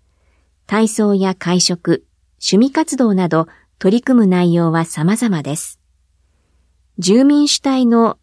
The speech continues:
通いの場を作ることのメリットは、一人一人が役割を持つことでやりがいを持つことができ、人とのつながりによって心が元気になることです。栄養や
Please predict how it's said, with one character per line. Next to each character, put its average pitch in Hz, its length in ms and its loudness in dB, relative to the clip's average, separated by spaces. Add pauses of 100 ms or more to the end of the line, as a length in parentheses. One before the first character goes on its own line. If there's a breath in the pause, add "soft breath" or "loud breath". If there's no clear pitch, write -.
通 214 340 2
い 262 60 0
の 254 160 0
場 240 180 0
を 233 100 0
作 - 240 -2
る 247 100 2
こ 208 120 -6
と 180 100 -2
の 160 140 0
メ 180 140 2
リ 247 120 0
ッ - 40 -6
ト 151 200 -10
は、 139 220 -4 (480 soft breath)
一 - 240 -2
人 320 120 2
一 320 220 -2
人 285 140 2
が 214 260 0
役 175 320 -4
割 269 220 0
を 233 100 2
持 190 140 0
つ - 100 -10
こ 180 140 -8
と 240 120 -2
で 330 220 -2 (220 soft breath)
や 170 140 0
り 202 140 4
が 233 140 0
い 220 100 0
を 220 60 0
持 214 140 0
つ - 100 -16
こ 175 120 -8
と 147 140 -6
が 127 100 -10
で 135 120 -8
き、 - 240 -18 (440)
人 - 240 -4
と 294 140 -2
の 262 140 0
つ - 140 -4
な 220 140 0
が 220 140 -2
り 214 120 0
に 208 140 0
よ 208 100 0
っ 214 40 -4
て 202 300 -4 (260 soft breath)
心 285 420 0
が 165 160 -2
元 240 280 0
気 240 120 -4
に 190 120 2
な 165 120 0
る 156 100 -4
こ 147 120 -10
と 139 120 -12
で 131 120 -10
す。 - 240 -14 (920)
栄 208 240 2
養 214 220 2
や 196 300 -2